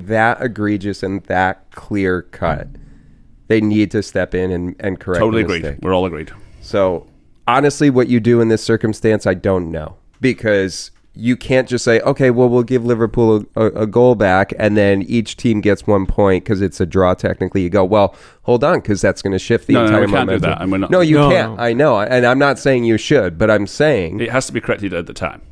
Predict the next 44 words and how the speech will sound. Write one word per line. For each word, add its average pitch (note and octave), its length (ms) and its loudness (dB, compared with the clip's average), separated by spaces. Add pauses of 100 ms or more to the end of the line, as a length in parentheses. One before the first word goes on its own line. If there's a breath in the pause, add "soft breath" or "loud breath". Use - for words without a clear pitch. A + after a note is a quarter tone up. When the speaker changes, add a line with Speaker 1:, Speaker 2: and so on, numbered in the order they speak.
(360)
Speaker 1:
Yeah, D3 280 2
exactly. G#2+ 580 0
So B2+ 160 2
what C3 100 4
do C3+ 80 2
you C3 80 2
do C3 140 -2
Speaker 2:
So B2+ 80 0
Speaker 1:
now B2+ 160 4
for B2 160 -2
Liverpool? A2 460 -4
Speaker 2:
so - 160 -2
we C#3 80 6
meant D#3+ 80 2
Speaker 1:
Liverpool D#3+ 180 4
Speaker 2:
we D#3 60 4
Speaker 1:
got D#3 80 4
Speaker 2:
did E3 100 0
Speaker 1:
fucked C#3 260 0
out B2 120 4
of A2 80 -2
at A2 140 2
least A#2+ 280 -4
one A#2 200 0
point, G2+ 260 -6
if F#2 100 -14
not F2 180 -10
Speaker 2:
we, C3+ 140 -2
Speaker 1:
three. - 80 -8
Speaker 2:
we C3+ 120 2
did. D3 300 0
You C3+ 240 -8
don't C#3+ 140 0
do C#3 80 0
anything. G#2+ 280 -2
It's, F2 280 -12
Speaker 1:
You C#3+ 160 2
Speaker 2:
it's C#3+ 80 0
Speaker 1:
have G3 160 2
to, E2 160 -8
but D#3+ 200 0
you D3 120 2
have C3+ 240 -2
to. E2 180 -14